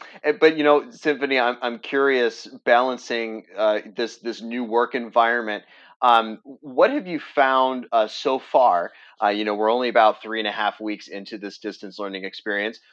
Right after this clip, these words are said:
What, what have you found to be an area of success for you? What would be, um, may-, maybe, uh, some, uh, an accomplishment you're proud of as it pertains to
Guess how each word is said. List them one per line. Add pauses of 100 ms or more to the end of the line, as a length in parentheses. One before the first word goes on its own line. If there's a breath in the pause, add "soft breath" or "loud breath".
(120)
What,
what
have
you
found
to
be
an
area
of
success
for
you?
What
would
be, (300 soft breath)
um,
may-,
maybe,
uh,
some,
uh, (100)
an
accomplishment
you're
proud
of
as
it
pertains
to